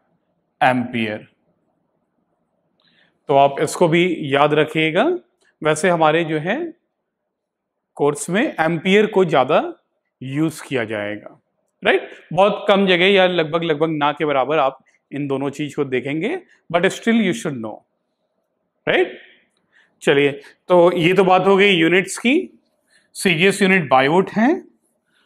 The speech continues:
और स्टैट एम्पियर है। आगे चलते हैं स्टूडेंट, और अब बात करते हैं डायरेक्शन की। तो करंट के फ्लो की क्या कोई पर्टिकुलर डायरेक्शन होती है?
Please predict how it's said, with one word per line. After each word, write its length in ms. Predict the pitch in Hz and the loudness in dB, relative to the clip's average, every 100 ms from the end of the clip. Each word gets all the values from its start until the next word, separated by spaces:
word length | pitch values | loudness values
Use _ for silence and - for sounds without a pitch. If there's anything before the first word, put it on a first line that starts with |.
| _ | _
और 360 | 143 170 285 - | -2 0 0 -4
स्टैट 440 | - - 160 143 | -12 -2 -2 0
एम्पियर 460 | 135 120 120 123 107 - | -4 -8 -8 -10 -10 -14
है। 100 | 151 - _ _ _ _ _ _ _ _ _ _ _ _ _ _ _ _ _ _ _ _ - - | -18 -20 _ _ _ _ _ _ _ _ _ _ _ _ _ _ _ _ _ _ _ _ -20 -2
आगे 260 | 147 175 220 | 2 4 4
चलते 340 | 220 208 190 | 4 0 4
हैं 120 | 208 220 | 2 2
स्टूडेंट, 480 | - 208 285 - - _ _ _ _ _ _ _ | -2 0 0 -2 -10 _ _ _ _ _ _ _
और 180 | 165 165 | 2 4
अब 200 | - 202 | 4 2
बात 320 | 165 190 190 190 | 4 2 2 2
करते 240 | 165 185 | 2 2
हैं 220 | 185 233 | 2 2
डायरेक्शन 580 | 151 139 139 - - 151 | 2 2 0 -6 -12 -12
की। 280 | - - - _ _ _ _ _ _ _ _ _ _ _ _ _ _ _ - _ - | -12 -18 -20 _ _ _ _ _ _ _ _ _ _ _ _ _ _ _ -20 _ -2
तो 100 | 220 220 | -2 2
करंट 540 | 214 214 277 277 - - | 2 4 4 2 -2 -4
के 360 | 202 175 247 | 0 2 0
फ्लो 340 | - - 208 196 | -6 0 2 2
की 160 | 240 | 0
क्या 180 | 190 214 | 2 2
कोई 160 | 185 233 | 2 0
पर्टिकुलर 420 | 180 151 180 196 | 0 -2 0 0
डायरेक्शन 440 | 151 139 139 240 | 0 0 -4 -2
होती 300 | 226 240 285 | 0 0 0
है? 240 | 240 143 | 0 0